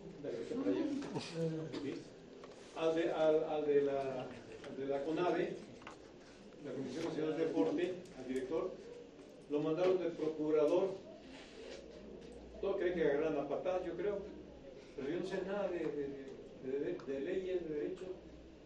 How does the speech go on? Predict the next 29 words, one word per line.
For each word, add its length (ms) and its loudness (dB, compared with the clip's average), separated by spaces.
Tú 100 -4
vete 160 -4
para 200 -4
allá. 220 0
Por 180 -2
eso 180 -2
estamos 380 -4
como 220 -6
estamos. 320 -6
Ah, 280 -4
pero 380 12
lo 140 -6
que 80 0
importa 480 4
es 60 -6
que 80 -6
llegue 200 8
al 100 4
puesto. 440 0
¿Qué 140 8
estamos 440 4
hablando? 680 8
De 140 8
políticos 1040 8
que 140 4
viven 480 10
de 160 12
la 180 6
política. 960 4